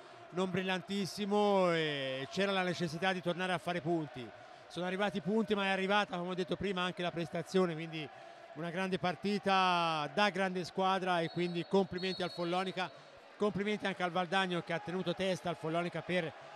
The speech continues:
tre quarti di gara. Gli ultimi minuti in sostanza contano poco quando il Follonica poi ha segnato il quinto e il sesto gol, però fino a quel punto il Valdagno è stato perfettamente in partita e ha creato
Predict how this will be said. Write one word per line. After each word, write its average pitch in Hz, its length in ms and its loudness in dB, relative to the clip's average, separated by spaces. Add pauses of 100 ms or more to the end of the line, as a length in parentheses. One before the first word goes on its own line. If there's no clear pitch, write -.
(240)
tre 214 180 0
quarti 196 380 0
di 180 100 -8
gara. 190 640 4
Gli 170 100 -2
ultimi 185 280 0
minuti 185 320 0
in 175 80 0
sostanza 180 640 -2
contano 180 360 -2
poco 175 300 0
quando 160 240 -6
il 156 60 -6
Follonica 165 360 -4
poi 165 300 -2 (460)
ha 165 80 -8
segnato 185 380 -2
il 175 100 0
quinto 208 340 0
e 196 60 4
il 185 80 -2
sesto 202 360 -2
gol, 196 280 6
però 180 240 0
fino 185 200 -2
a 180 60 -2
quel 180 160 -2
punto 190 340 0
il 175 60 0
Valdagno 170 720 -2 (320)
è 156 100 -6
stato 185 320 0
perfettamente 185 680 -2
in 175 60 -4
partita 175 440 -2
e 170 60 0
ha 165 100 0
creato 170 680 0